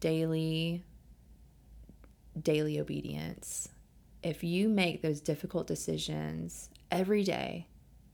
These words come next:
every day, God will do the impossible. He will. He's promised it.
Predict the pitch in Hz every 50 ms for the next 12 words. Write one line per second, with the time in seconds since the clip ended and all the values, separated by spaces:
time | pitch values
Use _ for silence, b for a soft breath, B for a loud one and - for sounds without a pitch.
0 | - - 196 220 226 285 294 254 214 185 160 - - - - 190 - b b b
1 | b b b b b b b b b b b b b b b - - - - 190
2 | 190 220 240 214 170 170 175 175 170 - 160 151 - - 69 - - - - -
3 | - - - - - - - - 180 180 - - - - - - 180 170 156 156
4 | 185 175 - - - 185 - - - - - - - - 180 - - - - 175
5 | 196 214 202 196 - - - - - -